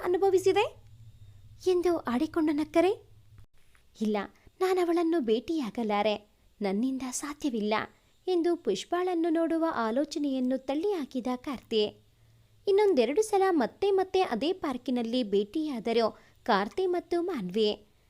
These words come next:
ದಿನೇ ದಿನೇ ಅವಳನ್ನು ಹಚ್ಚಿಕೊಳ್ಳುತ್ತಿದ್ದ ಕಾರ್ತಿ. ಮನೆಯೆಲ್ಲ ಅವಳದೇ ಮಾತು.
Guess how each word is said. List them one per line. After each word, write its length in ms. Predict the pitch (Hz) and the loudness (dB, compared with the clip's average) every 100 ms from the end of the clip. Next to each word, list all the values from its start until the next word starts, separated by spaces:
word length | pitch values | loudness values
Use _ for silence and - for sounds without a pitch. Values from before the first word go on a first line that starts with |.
| _ _ 190 | _ _ -2
ದಿನೇ 300 | 202 214 349 | 0 2 0
ದಿನೇ 220 | 359 349 | 2 0
ಅವಳನ್ನು 540 | 359 339 339 339 320 320 | 0 0 0 0 0 -2
ಹಚ್ಚಿಕೊಳ್ಳುತ್ತಿದ್ದ 880 | 269 - 330 320 285 285 277 233 277 | -4 -6 -4 -2 -2 -4 -8 -6 -6
ಕಾರ್ತಿ. 720 | 262 - 202 - 226 214 - _ _ - | -6 -8 -10 -2 0 0 -4 _ _ -8
ಮನೆಯೆಲ್ಲ 500 | 220 196 269 330 320 330 330 | -2 0 0 0 0 -2 -2
ಅವಳದೇ 420 | - 277 359 381 | -2 0 0 0
ಮಾತು. 640 | 311 233 202 220 214 - | 0 -4 0 2 2 -2